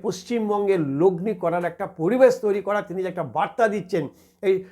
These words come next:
স্বরূপ বিশ্বাসের মতো এরকম, আহ, এক টাকা আধুলির এই নেতাদের জন্য পশ্চিমবঙ্গের বদনাম হচ্ছে, তৃণমূল দলটার বদনাম হচ্ছে। কেন মুখ্যমন্ত্রী এদের বিরুদ্ধে ব্যবস্থা নিতে পারেন না? এটা একটা রহস্যজনক ব্যাপার।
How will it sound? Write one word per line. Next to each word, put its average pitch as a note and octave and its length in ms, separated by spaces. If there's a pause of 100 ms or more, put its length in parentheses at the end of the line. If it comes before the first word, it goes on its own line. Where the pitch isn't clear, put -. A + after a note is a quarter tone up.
স্বরূপ G#3+ 280
বিশ্বাসের A3+ 460
মতো G#3+ 260
এরকম, A3 560
আহ, E3 680
এক F#3 160
টাকা G3 200
আধুলির F3+ 580
এই F#3+ 160
নেতাদের F3+ 560
জন্য F3 360 (240)
পশ্চিমবঙ্গের F3+ 640
বদনাম C#3 380
হচ্ছে, D#3 240
তৃণমূল F#3 400
দলটার F3 400
বদনাম A2+ 340
হচ্ছে। - 300 (440)
কেন A#3 200
মুখ্যমন্ত্রী G3+ 520
এদের F3+ 200
বিরুদ্ধে E3+ 360
ব্যবস্থা D3 360
নিতে E3 200
পারেন D#3+ 280
না? E3+ 220 (240)
এটা D#3+ 140
একটা C#3 180
রহস্যজনক B2+ 640
ব্যাপার। - 300